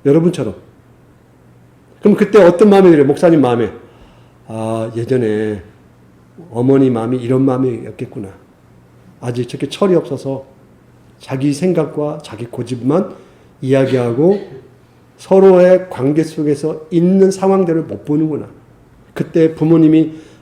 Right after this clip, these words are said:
아, 그런 상황이었구나." 그걸 전혀 못 봤거든요. 그냥 나한테 안 해준 것만 생각했거든. 근데 부모님은 나름대로 뭔가 살아야 했어요. 그때는 지금보다 어려운 시대였기 때문에. 그걸 생각하지 않았어요. 오직 나만 생각하는 거예요.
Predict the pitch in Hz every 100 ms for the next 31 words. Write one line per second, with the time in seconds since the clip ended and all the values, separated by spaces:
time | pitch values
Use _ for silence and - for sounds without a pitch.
0 | _ 123 123 120 - 143 151 151 165 170
1 | 160 117 - 104 95 - 175 - 214 214
2 | 151 - - 95 92 - _ _ _ _
3 | _ _ _ _ _ _ _ _ _ -
4 | 156 143 196 214 143 156 214 208 226 196
5 | 160 170 160 107 - - _ _ _ _
6 | _ _ _ _ _ _ 196 - 202 214
7 | 208 233 - - - - 165 202 196 196
8 | 165 175 180 - 214 202 180 170 - -
9 | 160 - 202 202 - - - - 180 185
10 | 135 151 190 190 190 185 175 - 107 92
11 | - _ _ _ _ _ _ - 190 196
12 | 254 226 226 185 123 - 226 262 254 175
13 | 196 190 190 160 123 101